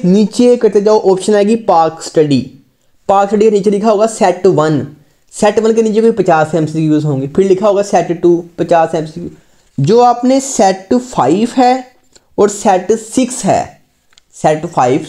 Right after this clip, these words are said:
के सारे एमसीक्यूज़ रट्टा लगा लो, सेट सिक्स के सारे एमसीक्यूज़ का रट्टा लगाओ। साथ इसके अब्दुल रहमान फाउंडेशन डॉट कॉम पर आओ, वहाँ पर आने के बाद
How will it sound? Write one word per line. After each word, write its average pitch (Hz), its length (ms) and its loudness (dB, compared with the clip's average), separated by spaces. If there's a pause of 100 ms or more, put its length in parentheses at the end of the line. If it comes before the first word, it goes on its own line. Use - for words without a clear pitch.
के 208 80 0
सारे 190 280 0
एमसीक्यूज़ 196 340 -2
रट्टा 147 220 0
लगा 156 220 0
लो, 156 160 -4 (320)
सेट 196 380 -4
सिक्स - 380 -8
के 214 100 -6
सारे 180 280 0
एमसीक्यूज़ 175 260 -4
का 185 60 2
रट्टा 127 220 0
लगाओ। 120 320 0 (1040)
साथ 214 400 2
इसके 160 340 -4 (360)
अब्दुल 202 400 0
रहमान 220 320 0
फाउंडेशन 208 640 0
डॉट 190 200 2
कॉम 185 200 0
पर 190 120 0
आओ, 160 480 -2 (540)
वहाँ 175 420 0
पर 208 100 0
आने 151 320 0
के 151 180 0
बाद 123 460 0